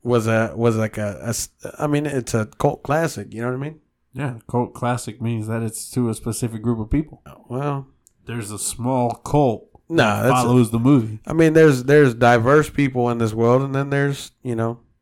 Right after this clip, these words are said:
Speaker 1: sticks.
Speaker 2: Nah, fool, you talking about cultured people and non-cultured people.
Speaker 1: Yeah, you're not, you're not cultured as fuck.
Speaker 2: That's fine with me. I don't give a fuck.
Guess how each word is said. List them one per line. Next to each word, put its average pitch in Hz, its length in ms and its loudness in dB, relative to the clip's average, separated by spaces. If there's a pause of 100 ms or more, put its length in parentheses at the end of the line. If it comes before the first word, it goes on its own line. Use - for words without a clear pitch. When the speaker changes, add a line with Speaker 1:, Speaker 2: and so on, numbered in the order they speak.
(120)
Speaker 1:
sticks. 107 380 0
Speaker 2:
Nah, 98 300 -4
fool, 104 260 -10
you 110 160 -12
talking 110 300 -6
about 104 340 -14
cultured 156 480 2
people 139 400 2
and 113 100 0
non-cultured 113 720 0
people. - 460 -14
Speaker 1:
Yeah, 117 100 2
you're 107 140 0
not, 120 320 0
you're 135 100 -6
not 113 140 -2
cultured - 380 -12
as - 100 -18
fuck. - 240 -18 (300)
Speaker 2:
That's 104 200 -10
fine 101 260 -8
with 104 80 -8
me. 104 160 -6
I 104 40 -8
don't 104 120 -6
give 104 140 -8
a 104 60 -12
fuck. 123 420 2